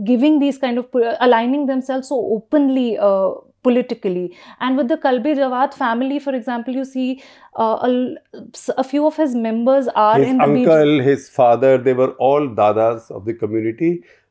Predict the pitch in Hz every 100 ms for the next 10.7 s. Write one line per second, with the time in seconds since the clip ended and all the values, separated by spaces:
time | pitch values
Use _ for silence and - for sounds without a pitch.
0 | - 113 110 147 220 - _ _ _ _
1 | _ _ 135 117 147 170 170 139 147 147
2 | 113 123 110 117 131 135 139 - 120 127
3 | 151 143 147 143 147 147 160 180 _ _
4 | _ 120 120 147 151 131 113 104 104 107
5 | - 90 82 233 220 170 - _ _ -
6 | - 285 285 - 233 240 285 294 254 294
7 | 311 302 302 277 311 320 339 302 320 285
8 | 359 359 - 285 320 330 359 339 - 254
9 | 254 247 202 - 214 214 254 247 240 254
10 | 247 233 226 226 247 247